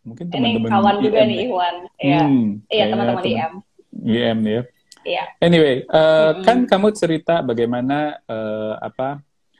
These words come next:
Speaker 1: eh, dinamika sesudah dari Dikbud gitu kan, eh, di dalam Dikbud, terus kemudian sekarang lebih menjadi freelance abis itu sebelum masuk Inspigo, betul ya?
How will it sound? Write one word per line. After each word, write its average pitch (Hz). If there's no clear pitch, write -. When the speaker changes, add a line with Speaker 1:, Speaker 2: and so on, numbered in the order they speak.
Speaker 1:
eh, 110
dinamika 131
sesudah 131
dari 113
Dikbud 127
gitu 110
kan, 135
eh, 120
di 123
dalam 120
Dikbud, 135
terus 120
kemudian 120
sekarang 156
lebih 127
menjadi 120
freelance 139
abis 120
itu 127
sebelum 113
masuk 113
Inspigo, 127
betul 113
ya? 120